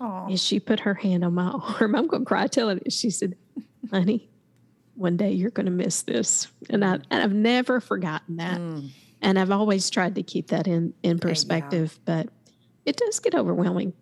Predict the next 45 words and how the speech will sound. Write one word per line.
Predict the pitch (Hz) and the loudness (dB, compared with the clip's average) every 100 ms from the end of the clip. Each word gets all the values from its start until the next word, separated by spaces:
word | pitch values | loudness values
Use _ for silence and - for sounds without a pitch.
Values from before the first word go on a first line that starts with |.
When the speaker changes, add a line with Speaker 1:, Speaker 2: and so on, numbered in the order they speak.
| _ | _
Speaker 2:
I | 214 | 2
mean, | 220 202 | 2 2
Speaker 1:
It | |
Speaker 2:
when | 208 | 2
you've | 220 | 4
Speaker 1:
does. | 170 269 226 208 - - | 4 2 2 2 -2 -8
Speaker 2:
got, | - | -6
Speaker 1:
It | 165 | -4
Speaker 2:
you | 190 | 2
know, | 190 175 | 2 2
Speaker 1:
does. | - - _ _ _ _ _ | -4 -16 _ _ _ _ _
Speaker 2:
you | 202 | 2
know, | 180 | 2
kids | 180 - 226 220 202 | 0 2 2 2 0
under, | 196 170 165 - | 2 0 -2 -2
underfoot | 185 175 170 - 214 202 - - | 0 0 -2 0 0 0 -4 -2
and | 175 170 170 - _ _ - 143 | 0 0 -2 -8 _ _ -16 0
a | 190 | 2
Speaker 1:
Mm-hmm. | 190 | 4
Speaker 2:
million | 190 202 196 190 | 4 2 0 0
things | 190 190 | 0 -2
going | - 175 175 | 0 0 2
on. | 170 180 180 | 2 2 2
And, | 175 | 0
and, | - 190 180 - | 0 0 0 0
and | 185 185 | 2 2
I | 185 | 2
would | 202 | 0
say | - 190 | 2 0
if | 170 | 2
that's | 214 262 208 | 0 0 -4
you, | 175 180 262 220 208 220 _ _ _ _ _ _ _ | -2 0 2 2 0 -2 _ _ _ _ _ _ _
just | 196 - | -2 0
take | 196 175 196 | -2 -2 -2
a | |
breath. | 180 165 170 - - - | -2 -2 -6 -14 -20 -18
Speaker 1:
Yeah. | 160 139 143 _ _ - | -16 -16 -20 _ _ -4
Speaker 2:
Just | 185 175 - | -2 -2 0
take | 170 185 | -2 0
a | |
breath | 175 170 170 - - | -2 -2 -4 -10 -4
Speaker 1:
Yeah. | 180 | 0
Speaker 2:
and | 170 170 180 - _ _ _ _ | 0 0 -4 -10 _ _ _ _
tell | - 180 | -2 2
yourself | 175 185 190 185 175 | 2 2 0 0 -2